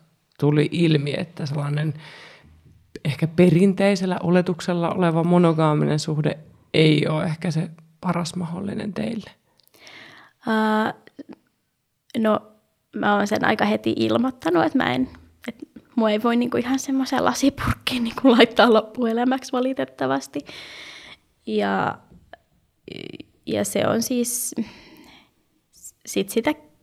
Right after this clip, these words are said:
Speaker 2: kipuiltiin hetken aikaa tuossa ja sitten, tota, saatiin muokattua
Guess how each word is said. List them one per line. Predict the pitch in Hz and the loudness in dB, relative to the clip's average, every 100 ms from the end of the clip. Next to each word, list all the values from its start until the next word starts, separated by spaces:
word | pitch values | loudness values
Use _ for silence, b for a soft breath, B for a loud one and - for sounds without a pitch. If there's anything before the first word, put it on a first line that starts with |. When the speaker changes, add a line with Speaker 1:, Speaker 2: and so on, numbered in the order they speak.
| _ | _
Speaker 2:
kipuiltiin | - 233 269 302 320 330 330 | -4 0 0 0 -2 -4 -4
hetken | 302 294 - 294 | -4 -6 -4 -2
aikaa | 277 277 269 262 | 0 -2 -2 -4
tuossa | 254 208 214 - 214 | -2 -2 -2 -4 -4
ja | - | -4
sitten, | 226 - - - - - _ _ _ b b b b b b b _ _ | -6 -10 -12 -12 -12 -14 _ _ _ b b b b b b b _ _
tota, | - 262 - - 277 b b b b b _ _ _ - - _ _ _ _ _ _ _ _ _ | -12 -12 -8 -6 -8 b b b b b _ _ _ -20 -20 _ _ _ _ _ _ _ _ _
saatiin | - - 226 254 247 | -6 -4 -2 -4 -8
muokattua | 247 247 - _ - | -8 -10 -14 _ -20